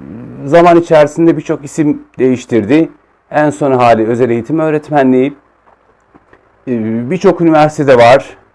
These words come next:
E, popüler bir alan. Öğretmenlikler içerisinde bakıldığında,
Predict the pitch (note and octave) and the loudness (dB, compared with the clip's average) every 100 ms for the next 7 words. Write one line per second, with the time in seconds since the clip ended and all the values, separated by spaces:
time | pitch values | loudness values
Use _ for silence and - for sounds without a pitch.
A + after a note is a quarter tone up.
0 | _ _ _ _ - G#2+ A2 G#2 - - | _ _ _ _ -6 -2 -2 -4 -8 -4
1 | D#3 D#3 D#3 C#3 B2 A#2 A#2 A#2+ D3 D3 | -2 2 4 4 4 4 4 2 0 -6
2 | _ _ - C3 C3+ C3+ C3 C3 B2+ B2+ | _ _ -2 2 2 0 0 0 0 0
3 | B2 B2+ B2 A#2+ C3+ A#2+ A#2 - A2 A2+ | -2 0 0 0 -4 -2 -4 -4 -2 -2
4 | A2 G#2+ C3+ | 0 2 2